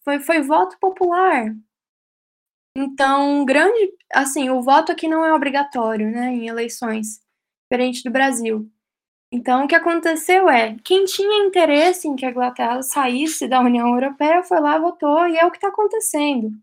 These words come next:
A gente tem, muitas vezes eu me sinto, "Nossa, será que eu não sou bem-vinda nesse ambiente? Será que todas as pessoas que estão aqui nesse ambiente estão tranquilas de, de eu tá aqui, de eu tá nesse emprego, de eu tá dando aula pra eles ou coisas assim?"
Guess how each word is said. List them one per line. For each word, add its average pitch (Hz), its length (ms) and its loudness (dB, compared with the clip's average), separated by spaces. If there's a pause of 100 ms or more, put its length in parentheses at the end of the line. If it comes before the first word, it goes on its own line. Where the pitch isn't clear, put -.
(320)
A - 20 -2
gente 392 460 4
tem, 359 140 6
muitas 392 400 4
vezes 339 320 2
eu 339 120 4
me 370 120 4
sinto, 370 480 0
"Nossa, 285 320 4
será 285 240 0
que 302 100 -4
eu 302 40 0
não 294 180 -2
sou 262 260 -4
bem-vinda 240 600 0
nesse 247 360 2
ambiente? 247 520 -6
Será 240 260 -4
que 247 460 -4
todas 277 340 4
as 247 100 -4
pessoas 247 400 -2
que - 80 -8
estão 269 220 -2
aqui 262 180 -2
nesse 233 260 -2
ambiente 233 680 -4 (200)
estão 247 360 -4
tranquilas 233 600 -2
de, 220 480 -2 (420)
de 226 100 -6
eu 240 120 -4
tá 240 120 -2
aqui, 294 420 -2
de 226 60 -4
eu 226 120 -4
tá 247 120 -4
nesse 247 260 -2
emprego, 247 500 -2
de 226 60 -4
eu 233 160 -4
tá 226 280 2
dando 247 500 2
aula 226 480 4
pra 247 200 6
eles 247 500 2
ou 233 160 0
coisas 233 420 -6
assim?" 240 600 -2